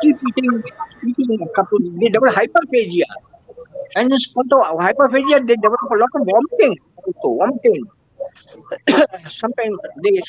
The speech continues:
keep drinking water, realizing that now they are full. So these are the very common symptoms, uh, the hallmark of which is sometimes the most important, uh, time when the patient realizes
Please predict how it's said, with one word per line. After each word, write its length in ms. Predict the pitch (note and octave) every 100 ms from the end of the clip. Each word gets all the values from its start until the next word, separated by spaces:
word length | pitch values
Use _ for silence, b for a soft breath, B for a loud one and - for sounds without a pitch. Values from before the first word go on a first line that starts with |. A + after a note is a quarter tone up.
| -
keep 160 | C#4 C4
drinking 380 | F#3+ B3 C4 A3+
water, 400 | G#3 F#3+ F#3+ D3 C#3 F3+ F#3+
realizing 680 | C4+ B3 A3 G3+ G#3 C4+ C4
that 100 | A#3+ - -
now 140 | G3+ G#3+
they 140 | A3+
are 80 | A3 -
full. 200 | E4+ D3 - _ _ - - - - - -
So 160 | A4+ G4
these 160 | G3 D4+
are 80 | C#4+
the 80 |
very 180 | B3+ B3
common 360 | C4 G3 G#3 C4+
symptoms, 420 | A#3+ A#3 A3 C#4+ E4+ - - C5+ _ - C#5 C#5 - - -
uh, 120 | C3 C3+ C#4+
the 80 | D4
hallmark 480 | D3 F#3 A3+ C4
of 100 | C#4 B3
which 200 | G3 A3+
is 140 | C4 B3 - - - -
sometimes 540 | - A3 A#3 D#4 F4+ A#3
the 140 | B3+ B3
most 220 | A#3+ D4
important, 520 | C4+ A3+ A#3 C4+ C#4+ A#3 D#3
uh, 260 | D#3+ D3 C#3 D#3 _
time 320 | F3+ G3+ C4 A#3
when 180 | A3
the 100 | A3+
patient 360 | G#3 G#3+ - B3+
realizes 420 | G3 F3 A3+ C#4+